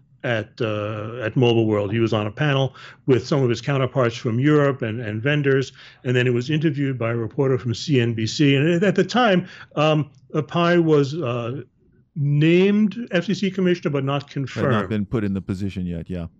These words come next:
Speaker 1: Right. Not, I mean, he was a commissioner, and, and, and he was, he was, he'd been nominated as chairman, but everyone knew what he was gonna do. Everyone knew that net neutrality was coming on, and he'd been talking about it for a long time.
Speaker 2: Right.
Speaker 1: And everyone was expecting it. And the C N B C reporter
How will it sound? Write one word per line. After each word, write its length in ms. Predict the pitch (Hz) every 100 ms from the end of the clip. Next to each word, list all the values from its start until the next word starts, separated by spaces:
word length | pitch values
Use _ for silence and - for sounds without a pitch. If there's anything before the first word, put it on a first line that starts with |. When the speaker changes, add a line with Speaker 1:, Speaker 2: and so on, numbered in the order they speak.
| _
Speaker 1:
Right. 240 | 185 147 127
Not, 180 | 190 170
I 40 | 175
mean, 120 | 170
he 60 | 180
was 100 | 156
a 60 |
commissioner, 560 | - 214 269 - 139 131
and, 100 | 147
and, 180 | 139 143
and 160 | 139
he 120 | 131
was, 260 | 143 135 117
he 80 | 165
was, 100 | 147
he'd 160 | 165 147
been 160 | 147
nominated 520 | 143 165 170 143 135 123
as 80 | -
chairman, 420 | - 156 123 113 - -
but 140 | - 165
everyone 320 | 208 220 185
knew 120 | 160
what 120 | 160
he 60 | 143
was 140 | 135
gonna 200 | 123 123
do. 200 | 120 120
Everyone 300 | 117 143 170
knew 140 | 147 135
that 80 | 120
net 160 | 135
neutrality 440 | 123 123 117 113 120
was 140 | 117
coming 300 | 127 117 110
on, 160 | 107 110
and 60 |
he'd 80 | 110
been 120 | 117
talking 300 | 127 147 147
about 200 | 131 117
it 40 | 110
for 120 | 110
a 40 |
long 260 | 107 113 139
time. 300 | 120 98 101 -
Speaker 2:
Right. 200 | 90 87 -
Speaker 1:
And 100 | 110
everyone 320 | 113 170 170 160
was 120 | 156
expecting 500 | 143 135 110 127 117
it. 120 | 123
And 100 | 127
the 60 | 123
C 220 | 190 190
N 100 | 202
B 100 | 214
C 220 | - 240
reporter 500 | 247 247 262 233